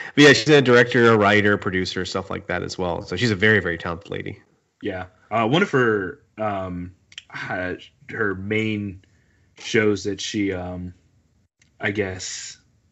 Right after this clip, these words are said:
Speaker 2: was, uh, producer on was, and an actor, actress, um, was Angie Tribeca. Um,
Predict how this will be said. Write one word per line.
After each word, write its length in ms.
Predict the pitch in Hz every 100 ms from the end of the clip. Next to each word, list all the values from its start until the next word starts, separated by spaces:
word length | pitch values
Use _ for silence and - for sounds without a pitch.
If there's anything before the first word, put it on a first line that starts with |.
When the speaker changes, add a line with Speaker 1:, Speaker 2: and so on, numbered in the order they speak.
| _ _ -
Speaker 2:
was, 640 | 98 98 95 92 90 92
uh, 420 | 90 90 87 87 - _ - - - - _ _ _ - 107 - -
producer 680 | 123 104 107 127 - 156
on 300 | 170 202 233 -
was, 600 | 110 104 101 101 98 92 -
and 200 | 135 120
an 80 | 95
actor, 680 | 110 123 - 92 87 90 -
actress, 760 | 90 98 - 98 85 - - - -
um, 480 | 95 90 85 87 -
was 520 | 95 92 87 87 87 -
Angie 300 | 98 98 98
Tribeca. 800 | 90 - 90 87 92 92 90 90 - - - _ -
Um, 500 | 95 90 85 85